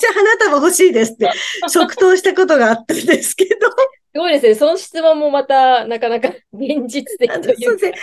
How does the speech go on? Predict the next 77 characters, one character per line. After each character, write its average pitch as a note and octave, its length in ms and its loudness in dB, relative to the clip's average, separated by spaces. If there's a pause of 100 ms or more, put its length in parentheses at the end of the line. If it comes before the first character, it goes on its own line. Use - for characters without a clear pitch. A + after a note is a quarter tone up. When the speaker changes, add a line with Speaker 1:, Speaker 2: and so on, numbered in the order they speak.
(100)
Speaker 1:
割 G4 180 0 (260)
と、 - 160 -4 (140)
な G4+ 60 -2
ん - 20 -2
か F#4+ 100 0
多 F#4 120 0
分 C4+ 80 -2
花 D4 240 -2
よ F4 100 2
り A#3+ 140 -4
団 A3+ 200 0
子 A#3+ 140 -6
系 B3 180 0
の A#3+ 120 -2
人 B3 200 -4
だ G3 120 0
っ F#3 100 -8 (140)
た F#3 120 -2
ん F3+ 40 -6
で F#3+ 80 -6
す G3+ 80 -6
よ A3 80 2
ね。 - 0 -
Speaker 2:
あ、 - 20 2
な G#3+ 60 -2
る C4 60 4
ほ C4+ 80 2
ど。 D4 80 2
Speaker 1:
い - 0 -
や、 - 0 -
も - 40 0
ち A#4+ 80 -2
ろ A#4+ 100 2
ん - 60 -4
私 - 100 -8
も D4+ 120 -4
団 A#3+ 240 -2
子 C#4 80 0
大 B3+ 180 -2
好 - 60 -12
き G#3+ 100 -14
で G3 120 -4
す G#3 100 -6
よ。 G#3 60 -2
で C4 100 0
も、 C4 180 0 (160)
Speaker 2:
<laughs> F4+ 160 -14
Speaker 1:
あ B3 100 -2
の、 B3+ 140 -4
結 D5+ 160 0 (100)
構 C#4+ 220 0
花 D#4 300 -4
束 A#3 260 0
と F#3+ 160 -12
か、 G3+ 220 -4
あ G3 100 -2
の、 G#3 140 -4
Speaker 2:
う G3 60 -6
ん。 - 20 -
Speaker 1:
フ C#4 80 -4
ラ F4 120 2
ワ G4+ 180 2
ー - 20 0
ア - 20 -2
レ G4+ 120 0
ン F#4+ 40 2
ジ C#4 120 -2
メ G3+ 120 -4
ン F#3 40 -6
ト G3+ 120 -6
と G3 80 -6
か F#3 140 -2
い F#3 80 -4
た G#3 80 0
だ G3 100 0
く G3+ 120 -16
と、 F#3 360 2